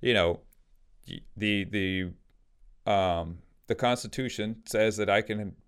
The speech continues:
bear arms and, you know, if they come and get him, then I can,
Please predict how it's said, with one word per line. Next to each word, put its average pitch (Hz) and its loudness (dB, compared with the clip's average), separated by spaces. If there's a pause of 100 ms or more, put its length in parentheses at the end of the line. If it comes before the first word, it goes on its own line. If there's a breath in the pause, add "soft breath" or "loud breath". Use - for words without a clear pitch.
(140)
bear 123 6
arms 101 2
and, 92 -2 (280)
you 113 0
know, 87 -2 (300)
if - -18
they 110 6
come 110 2
and 101 -2
get 110 4
him, 156 -4
then 104 0
I 107 6
can, 104 -2